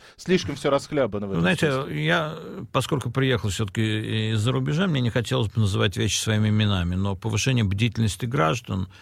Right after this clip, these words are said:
Speaker 2: оно, конечно же, имеет очень конкретный смысл.
Speaker 1: А
Speaker 2: Все мы
Speaker 1: бдительность
Speaker 2: понимаем.
Speaker 1: граждан, которые, э, клиенты этих, э, в этих поездах, пассажиры, или бли-, бдительность граждан, которые
Speaker 2: Граждане должны проявлять,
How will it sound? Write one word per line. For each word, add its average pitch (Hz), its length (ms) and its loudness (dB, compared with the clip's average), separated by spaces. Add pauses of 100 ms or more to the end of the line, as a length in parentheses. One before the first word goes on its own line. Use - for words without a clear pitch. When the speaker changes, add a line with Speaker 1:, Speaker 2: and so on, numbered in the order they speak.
(260)
Speaker 2:
оно, 117 240 2
конечно 127 480 0
же, 117 200 -2
имеет 110 480 0
очень 104 240 -4
конкретный 110 600 -2
смысл. 95 440 -4
Speaker 1:
А 127 220 0
Speaker 2:
Все 151 240 2
мы - 20 6
Speaker 1:
бдительность 196 340 4
Speaker 2:
понимаем. - 160 2
Speaker 1:
граждан, 170 480 4
которые, 160 720 0
э, 160 180 0
клиенты 170 680 -2
этих, 120 260 -6
э, 135 200 -4
в 120 100 -8
этих 123 200 -6
поездах, 123 440 -8 (240)
пассажиры, 160 540 -4
или 139 140 -2
бли-, 147 220 -2
бдительность 139 440 -6
граждан, 180 360 -2
которые 156 420 -4
Speaker 2:
Граждане 170 600 6
должны 143 400 4
проявлять, 120 1000 0